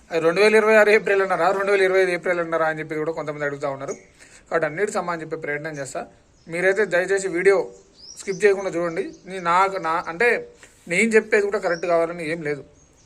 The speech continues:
అక్కడ మేము already అంతకుముందు ఢిల్లీ వెళ్ళినప్పుడు ఒక కాంగ్రెస్ పార్టీ నుండి ఒక పెద్ద మనిషి మాకు చెప్పిన మాట ఏంటంటే, "జూన్ రెండో తారీఖు లోపు ఖచ్చితంగా నోటిఫికేషన్స్ వస్తాయి." అంటే నేను నా టీం తీసుకొని ఢిల్లీ వెళ్ళాను కదా, మీకు కూడా తెలుసు.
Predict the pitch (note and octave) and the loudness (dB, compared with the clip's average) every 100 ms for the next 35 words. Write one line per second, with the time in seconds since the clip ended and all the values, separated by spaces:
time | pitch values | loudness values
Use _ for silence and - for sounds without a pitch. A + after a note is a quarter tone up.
0 | - F3+ F3+ F3+ E3+ D3 D#3+ G3 F3 F#3 | -16 -6 -4 -4 -4 -2 0 0 0 -2
1 | F#3+ F#3 D3+ E3 F3 D#3+ F3 D#3 G3 - | -6 -8 -6 -4 -2 -2 -6 -6 -8 -8
2 | - - - _ - F#3+ E3+ F#3 E3+ E3+ | -20 -20 -20 _ -8 -4 2 2 2 -2
3 | E3+ F#3+ F#3+ F3 F3 F3 D#3 D3+ C#3+ E3+ | -4 -4 -4 -4 -4 -6 -6 -6 -6 -6
4 | D#3 F#3+ D#3 D3 C#3+ F3+ D#3 D3+ D3+ C#3 | -8 -8 -8 -6 -6 -6 -4 -6 -8 -8
5 | D3 A#3+ - _ _ - D#3+ A#3 G#3+ G#3 | -6 -6 -10 _ _ -10 -4 0 0 0
6 | G#3 F#3+ F#3 F3+ F#3+ F#3+ E3 E3+ F#3 E3+ | 0 0 0 -2 -4 -4 -6 -6 -8 -6
7 | D#3+ D#3+ E3+ D#3+ D3+ D3 - F#3+ C#4+ - | -8 -8 -8 -8 -10 -12 -6 -6 -6 -16
8 | _ _ _ - F3 G3+ F#3+ E3+ D#3+ D3+ | _ _ _ -10 -2 0 0 -2 -2 -4
9 | D3 E3+ G3 F#3+ F#3+ D#3+ F3 E3 E3+ D#3 | -4 -6 -4 -6 -6 -6 -4 -2 -2 -4
10 | D3 D3+ D3 E3 D#3 C#3+ G3 | -6 -6 -10 -8 -10 -10 -12